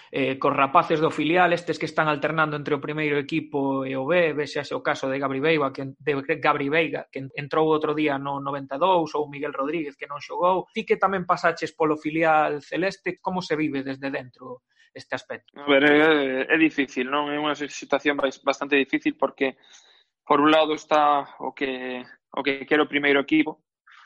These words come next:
Speaker 2: e, por outro, está o que quere o adestrador do filial, non? E aí hai que diferenciar as dúas cousas ben claras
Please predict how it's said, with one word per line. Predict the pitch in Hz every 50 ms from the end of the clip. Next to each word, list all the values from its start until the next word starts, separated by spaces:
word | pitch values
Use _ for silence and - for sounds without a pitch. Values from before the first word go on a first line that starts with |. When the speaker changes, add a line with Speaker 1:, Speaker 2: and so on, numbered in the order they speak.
| _ _ _ _ _ -
Speaker 2:
e, | 143 131
por | - 139 139
outro, | 143 143 131 143 139
está | - - 151 151 156 143
o | 135 127
que | - 123 -
quere | 131 131 127
o | 127 123
adestrador | 123 120 - 123 127 120 120 113
do |
filial, | - 113 117 120 117 117 107 - _
non? | - - 127 131 127
E | 123 123 120 117 113
aí | 117 127 131
hai | 131 127
que | - 127 131
diferenciar | 131 131 - 123 127 123 - 135 135 135 135
as | 131 127 120
dúas | 127 135 131 - -
cousas | 143 147 139 - 139 135 127
ben | 127 127 131
claras | 147 147 151 151 156 156